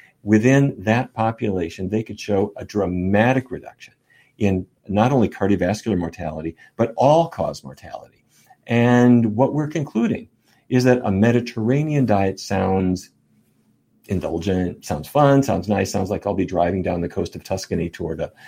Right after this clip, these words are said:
you know, a sunset dinner with a glass of wine. Swell.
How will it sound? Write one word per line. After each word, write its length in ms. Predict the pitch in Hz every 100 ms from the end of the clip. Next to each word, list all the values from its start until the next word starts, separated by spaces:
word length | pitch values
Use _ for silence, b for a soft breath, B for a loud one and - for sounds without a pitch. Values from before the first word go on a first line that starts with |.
| B -
you 60 |
know, 120 | 92
a 60 | 80
sunset 500 | - 95 92 87 76
dinner 240 | 104 98
with 140 | 95 -
a 40 |
glass 220 | 85 78
of 60 | 107
wine. 400 | 135 135 131 - _
Swell. 480 | - 123 123 -